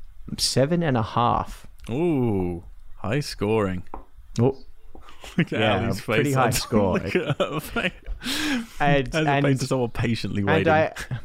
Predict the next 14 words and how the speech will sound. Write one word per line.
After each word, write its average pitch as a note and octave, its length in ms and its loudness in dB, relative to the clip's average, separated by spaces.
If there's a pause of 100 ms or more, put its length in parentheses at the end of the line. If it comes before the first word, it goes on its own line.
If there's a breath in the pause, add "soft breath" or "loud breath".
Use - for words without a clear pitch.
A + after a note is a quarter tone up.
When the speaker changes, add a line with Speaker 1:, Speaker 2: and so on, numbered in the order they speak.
(520 loud breath)
Speaker 1:
would, D#3 260 2
and E3 160 2
I D#3+ 60 6
would D#3 260 2
recommend B2+ 480 2
it. - 200 -6
I C3 100 2
would C3+ 280 2
recommend B2+ 480 2
it, A#2 220 0
though, A2 420 4 (680 soft breath)
with D#3 280 2
the D3 100 2
caveat A#2+ 600 2